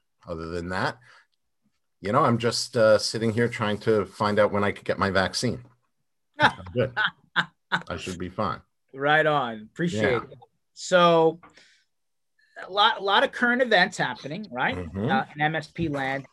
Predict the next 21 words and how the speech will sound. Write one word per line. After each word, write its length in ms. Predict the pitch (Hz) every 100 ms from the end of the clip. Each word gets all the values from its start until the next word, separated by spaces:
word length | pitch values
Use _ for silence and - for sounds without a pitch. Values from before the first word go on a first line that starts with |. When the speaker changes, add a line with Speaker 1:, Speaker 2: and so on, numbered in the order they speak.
| -
Speaker 2:
like, 220 | 131 127 - 131
not 240 | 135 175
even 240 | 190 175 160
going 240 | 160 151
back 300 | 147 147 - - _ _
thirty 400 | - 170 175 160
days 440 | 156 165 170 151 -
to 100 | 139
that 280 | 135 131 -
infamous 600 | 151 147 139 135 - -
twenty 320 | 160 151 139
twenty 440 | - 156 165 139
that 140 | 135 123
everybody 380 | 123 120 123 120
think, 340 | 131 120 123
seems 300 | - 127 117
has 100 | 113
been 200 | - 120
wiped 260 | 117 113 135
out. 220 | 175 330 _ - - - - - -
Um, 960 | 175 180 170 160 151 139 127 120 117